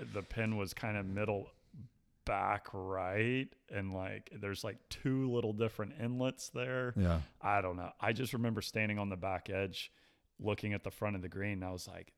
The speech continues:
Speaker 1: "That, that's not a green, that's a fairway
Speaker 2: Yeah.
Speaker 1: size." <laughs> It was awesome, though.
Speaker 2: Yeah, if you hadn't played Sweetens Cove, I would definitely recommend that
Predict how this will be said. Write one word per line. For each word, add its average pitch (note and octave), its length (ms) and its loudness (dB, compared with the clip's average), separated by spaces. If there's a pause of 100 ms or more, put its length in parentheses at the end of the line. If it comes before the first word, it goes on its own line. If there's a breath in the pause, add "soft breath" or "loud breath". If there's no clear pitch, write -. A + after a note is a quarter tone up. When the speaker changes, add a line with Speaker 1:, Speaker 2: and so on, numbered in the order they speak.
(120)
Speaker 1:
"That, C3+ 160 -10 (220)
that's - 180 -6
not D3+ 180 -2
a - 20 -6
green, A#2 420 2
that's A2+ 200 -2
a - 60 -6
fairway B2 600 -6
Speaker 2:
Yeah. F2+ 260 8
Speaker 1:
size." B2+ 400 4 (240)
<laughs> - 80 0 (680 loud breath)
It A2 100 4
was G#2 200 6
awesome, G2+ 460 2
though. E2+ 280 -4
Speaker 2:
Yeah, F2 320 4
if F2 120 2
you A#2+ 100 12
hadn't B2+ 220 12
played G2 420 8
Sweetens F2 400 2
Cove, E2+ 640 4 (320)
I F2+ 80 2
would F2 260 2
definitely F2 400 0
recommend E2+ 540 2
that D#2+ 240 0